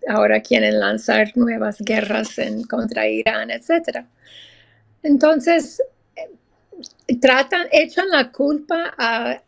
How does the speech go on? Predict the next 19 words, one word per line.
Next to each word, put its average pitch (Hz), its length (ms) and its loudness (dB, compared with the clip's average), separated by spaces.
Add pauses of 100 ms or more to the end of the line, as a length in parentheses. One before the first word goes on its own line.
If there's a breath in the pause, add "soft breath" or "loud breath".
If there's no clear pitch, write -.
algo 269 680 2 (220)
que 269 240 -6
realmente 262 760 -2
no 247 300 0
es 269 240 -4
el 254 180 -6
problema 233 600 -6
real. 254 500 -4
El 214 180 -12
problema 220 600 -2
real 220 680 -4 (360)
es 240 460 -2 (1200)
la 214 300 2
crisis, 294 640 -2
el 226 160 -4
colapso 233 720 0
de 240 220 0
la - 420 -4 (640)
economía 240 1040 0